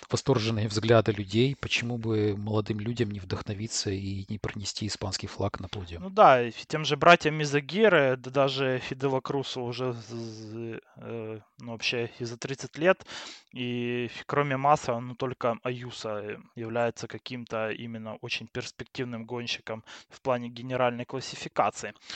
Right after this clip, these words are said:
Speaker 2: Эм, что касается других, эм, вообще действующих лиц на этой разделке, стоит выделить и Таймона Аренсмана, который занял третье место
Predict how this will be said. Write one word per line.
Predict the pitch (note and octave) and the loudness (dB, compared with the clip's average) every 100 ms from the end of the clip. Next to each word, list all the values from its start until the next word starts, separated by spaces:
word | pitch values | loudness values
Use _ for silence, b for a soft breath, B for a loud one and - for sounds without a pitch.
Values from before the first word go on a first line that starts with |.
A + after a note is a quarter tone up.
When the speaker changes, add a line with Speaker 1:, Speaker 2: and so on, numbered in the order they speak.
| B B B - | B B B 0
Speaker 2:
Эм, | C#3 C#3+ D3+ D3+ D3 _ _ - | 4 4 4 0 -8 _ _ -12
что | - - | -2 2
касается | C4 C#4+ B3 A3+ | 2 10 12 12
других, | G3 F#3+ E3+ A3 - - | 6 0 0 -2 -2 0
эм, | F3+ D#3+ D3+ D3 C#3 C3+ C3+ - _ _ _ | 2 4 2 0 -4 -8 -10 -16 _ _ _
вообще | D#3 B2 D3 | -2 0 4
действующих | D3 E3 - D#3 - D3 - | 6 4 4 0 2 0 0
лиц | D3+ - | -2 0
на | D3+ | -2
этой | - D#3 | 2 2
разделке, | D#3+ D#3 G#3 A3+ D3+ | 0 2 2 4 0
стоит | - - C#3+ C3+ | 0 2 2 0
выделить | C3+ C#3 C3+ C3+ | -6 -6 -2 0
и | C3+ | 2
Таймона | D#3 D3 C#3 C#3+ F#3 C4+ | 4 4 4 2 6 6
Аренсмана, | A#3 F#3+ F#3+ F3 E3+ | 4 0 2 2 2
который | D#3 - D#3 D3+ | 0 0 2 4
занял | C#3+ D3+ D3 | 4 4 2
третье | - D3 - C#3 | 0 -2 -2 -4
место | C#3+ C#3 - B2+ | -2 -2 0 -2